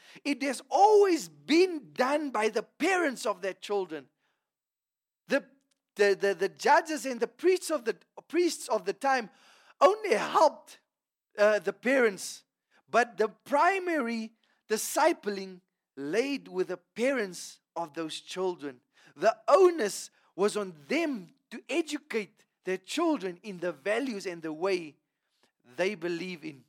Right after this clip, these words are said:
when it comes to their God. And so here, God is giving the modern day twenty-first century parent a few commands that they need to keep in order to raise their children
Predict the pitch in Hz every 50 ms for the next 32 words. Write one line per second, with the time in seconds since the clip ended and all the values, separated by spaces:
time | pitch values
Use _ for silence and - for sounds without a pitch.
0 | _ _ - 143 151 151 151 151 - 160 160 156 147 - 151 143 131 135 127 -
1 | 147 151 151 139 131 - _ _ _ _ _ _ _ _ _ - - 190 214 -
2 | 226 254 240 214 277 381 392 381 349 302 277 - _ _ _ _ _ _ _ -
3 | 208 247 285 311 311 311 302 247 180 - - - - 196 269 320 311 349 415 381
4 | 392 403 - _ _ _ _ _ _ _ _ - 196 196 185 180 190 262 302 349
5 | 359 339 294 233 170 214 220 233 226 - 208 214 214 214 - - - 294 330 320
6 | 277 - - 240 240 226 202 190 220 220 - _ - 240 262 269 226 180 170 160
7 | - _ _ _ _ _ _ _ _ _ _ _ _ _ _ _ _ _ - 196
8 | 196 - - - 262 294 302 285 277 262 285 - - - _ _ _ _ _ -
9 | 233 240 208 190 190 214 247 254 240 226 196 175 - - 190 - - 214 196 180
10 | 175 202 240 240 - - - - - - - 285 254 - - - - _ _ _
11 | _ _ _ _ _ - 175 175 170 _ _ - 220 240 254 247 240 233 233 -
12 | - 202 180 165 156 156 165 190 214 240 233 226 220 214 208 180 - - - _
13 | _ _ _ _ _ _ _ _ - 156 156 156 - - - 240 214 208 196 160
14 | 156 151 143 139 131